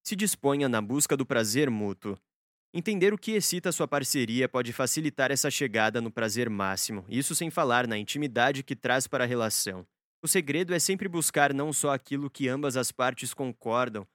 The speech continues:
mas também que acham interessante. Pode ser uma posição,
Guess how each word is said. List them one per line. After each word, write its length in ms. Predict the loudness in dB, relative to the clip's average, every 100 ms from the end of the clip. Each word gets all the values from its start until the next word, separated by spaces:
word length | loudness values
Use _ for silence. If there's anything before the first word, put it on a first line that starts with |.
| _ -4
mas 200 | -2 0
também 400 | 0 2 0 0
que 200 | 0 2
acham 280 | 2 0
interessante. 880 | -4 0 0 0 0 -2 -4 -6 -10 -12 _ _ _ _ 0
Pode 180 | 0
ser 140 | 4 2
uma 140 | 2
posição, 720 | 0 -2 0 2 4 2 0